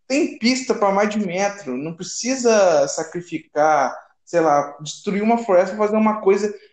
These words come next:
que aí a Fórmula um vai lá, faz uma pista, talvez. Não tô falando que isso, que vai ser assim. Mas aí faz uma pista estilo Paul Ricard,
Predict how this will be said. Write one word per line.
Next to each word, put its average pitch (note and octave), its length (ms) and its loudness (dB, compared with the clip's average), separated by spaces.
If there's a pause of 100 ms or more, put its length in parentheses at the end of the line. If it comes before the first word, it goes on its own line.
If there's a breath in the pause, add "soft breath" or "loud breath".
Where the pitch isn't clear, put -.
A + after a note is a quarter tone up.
(140)
que B3 60 0
aí A3+ 100 6
a A3+ 140 2
Fórmula A3 320 2
um G#3+ 100 4
vai G#3+ 140 4
lá, G#3+ 220 2 (140)
faz G3+ 200 0
uma G3 180 0
pista, F#3+ 300 -4
talvez. D#3 380 0
Não F3 120 -4
tô - 80 -16
falando E3 280 -14
que F3 80 -14
isso, - 140 -14 (160)
que D3 100 -16
vai D#3 120 0
ser D#3+ 140 -6
assim. C#3+ 340 -8 (380 soft breath)
Mas F3+ 120 2
aí G3 100 4
faz G#3 220 0
uma G#3 180 2
pista F#3+ 460 -2
estilo A3 640 -2
Paul G3+ 200 4
Ricard, E3 600 -2